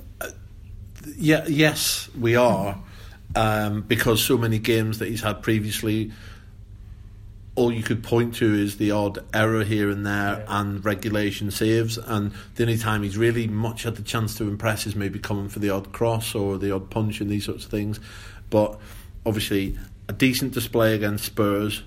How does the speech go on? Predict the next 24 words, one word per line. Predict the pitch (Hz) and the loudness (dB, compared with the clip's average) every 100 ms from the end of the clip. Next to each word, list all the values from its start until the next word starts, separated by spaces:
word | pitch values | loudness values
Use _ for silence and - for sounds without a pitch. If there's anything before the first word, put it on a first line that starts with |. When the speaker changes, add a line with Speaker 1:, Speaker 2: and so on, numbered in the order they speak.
| - | -8
Speaker 1:
There | - | -2
were | 107 | 0
bits | 110 117 127 | 2 2 2
against | 113 - 113 107 | 0 0 0 0
Spurs | - 110 104 101 | 0 0 2 0
that, | - 101 - - | -2 -4 -6 -6
that | - | -4
I | 107 98 | 0 0
didn't | 101 87 | -2 -4
like. | 92 98 - - | -4 -4 -8 -4
I, | 107 98 - - - | -2 -2 -4 -6 -2
I | |
know | 107 110 107 104 - - - | 0 2 0 -4 -10 -14 -10
difference | - 113 107 90 | -4 -4 -4 -6
of | |
opinion | 95 110 101 101 | -4 -2 0 -2
on | 101 | -2
this, | 101 | -4
but | - 98 95 - - - - | -4 -4 -4 -6 -16 -18 -6
for | - | -2
me, | 104 101 101 - - - - | 0 0 0 -4 -10 -16 -10
he | 117 | -6
shouldn't. | 98 110 101 - - - | -2 -2 -2 -10 -16 -12
I, | 101 98 | -8 -8